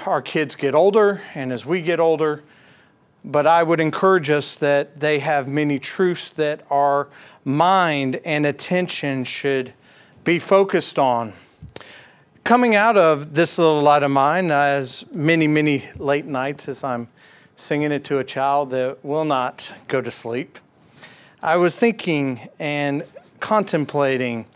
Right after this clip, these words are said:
what are the ways that we're supposed to let our light shine? And so tonight we're gonna look at and evaluate, how does your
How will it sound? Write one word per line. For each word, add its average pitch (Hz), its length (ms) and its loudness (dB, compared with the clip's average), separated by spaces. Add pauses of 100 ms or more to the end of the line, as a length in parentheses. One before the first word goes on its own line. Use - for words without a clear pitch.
(400)
what 240 180 4
are 277 60 0
the 240 100 2
ways 202 440 0
that 180 160 -2
we're 180 200 -2
supposed - 840 -10
to 139 160 -6
let 131 220 0
our 120 120 0
light 113 300 -4
shine? 113 380 -8 (460)
And 190 120 2
so 226 100 4
tonight 202 420 2
we're 196 120 2
gonna 196 240 2
look 247 320 2
at 147 220 0
and 180 120 0
evaluate, 165 760 2 (320)
how 240 340 2
does 214 420 2
your 175 440 0